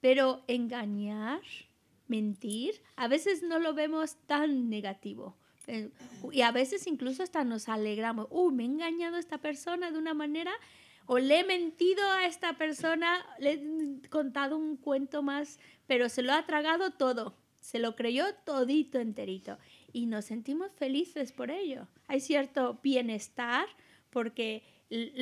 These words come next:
lo engañamos o porque le mentimos, pero ese bienestar que estamos sintiendo es producto de una acción negativa. Es, es una conducta completamente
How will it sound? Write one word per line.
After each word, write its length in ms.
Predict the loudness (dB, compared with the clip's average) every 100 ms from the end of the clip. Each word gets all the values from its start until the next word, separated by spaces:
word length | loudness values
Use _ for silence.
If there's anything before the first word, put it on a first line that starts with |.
| 4
lo 60 |
engañamos 960 | 4 2 0 2 2 2 0 -4 -10 -14 _ _ _ -6
o 180 | 0 0
porque 340 | 2 0 0 2
le 100 | 2
mentimos, 760 | 0 -2 0 0 0 -4 -12 _ _ _ _ _ _ 0
pero 240 | 4 6
ese 380 | 4 4 0 0
bienestar 600 | 2 2 2 0 -6 -6 -8
que 60 |
estamos 460 | -8 -4 -4 -4 -6
sintiendo 520 | -8 -10 -6 -6 -6
es 120 | -6 -2
producto 480 | -2 0 -2 -2
de 80 | -2
una 120 | 0
acción 300 | -2 -2 -2 0
negativa. 600 | -2 -6 -6 -6 -8 -14 _ _ _ -4
Es, 280 | -2 -2 -10 _ _ _ 0
es 480 | 0 0 -4 -10 -18 _ _
una 380 | -2 2 4 4
conducta 680 | 4 2 2 0 0 0 0 -10 _ _ -2
completamente 1120 | -2 0 0 0 0 0 -2 0 0 -2